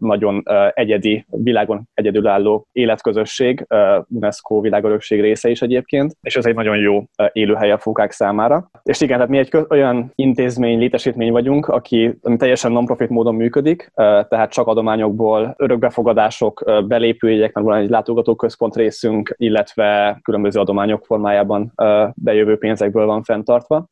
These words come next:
A legtöbb itt dolgozó ember önkéntes alapon dolgozik, és, eh, igen, mi egy, eh, rehabilitációs központ vagyunk a Hollandiában megtalálható két fókafaj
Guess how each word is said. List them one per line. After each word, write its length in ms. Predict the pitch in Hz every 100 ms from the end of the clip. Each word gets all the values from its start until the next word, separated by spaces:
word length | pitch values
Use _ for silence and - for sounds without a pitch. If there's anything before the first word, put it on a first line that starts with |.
| -
A 80 |
legtöbb 460 | 135 135 - 127 113 -
itt 140 | - 123
dolgozó 440 | 120 120 117 120
ember 300 | 117 110 110 -
önkéntes 600 | 123 113 120 120 131 -
alapon 340 | 131 131 139
dolgozik, 560 | 139 139 151 151 175 _ _
és, 500 | 110 110 110 - -
eh, 460 | 113 110 110 110 110 _
igen, 240 | 143 117
mi 100 | 117
egy, 300 | 117 110 - -
eh, 360 | 117 110 110
rehabilitációs 800 | 123 131 123 120 117 113 - 110
központ 420 | - 117 - 110 107
vagyunk 360 | 117 127 131
a 80 | 117
Hollandiában 560 | 107 117 107 98 101 104
megtalálható 540 | 101 107 104 104 110
két 300 | 107 - 107
fókafaj 640 | - 104 107 - 101 101